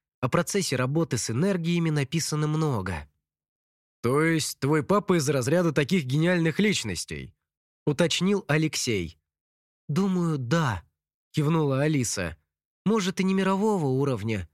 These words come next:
но где-то очень близко, как мне кажется". И мама его решение принимает безоговорочно.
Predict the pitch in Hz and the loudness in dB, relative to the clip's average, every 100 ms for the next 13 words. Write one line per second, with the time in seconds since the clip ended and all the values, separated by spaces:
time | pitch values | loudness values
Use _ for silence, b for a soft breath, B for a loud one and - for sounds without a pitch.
0 | _ _ 147 160 139 190 - 156 156 143 | _ _ -2 -2 0 0 0 0 0 -2
1 | 123 135 127 - 107 87 - _ - 143 | -2 0 0 -2 -6 -8 -12 _ -2 0
2 | 135 139 143 123 113 - 101 78 _ _ | -2 0 0 0 -4 -6 -8 -10 _ _
3 | _ _ _ _ _ - 175 233 220 170 | _ _ _ _ _ -2 2 2 2 2
4 | 160 180 151 - 202 180 151 131 135 143 | 2 2 0 0 0 0 0 0 0 2
5 | 180 147 131 135 147 175 175 165 110 - | 2 0 0 0 0 2 2 0 0 -4
6 | 98 80 | -4 -6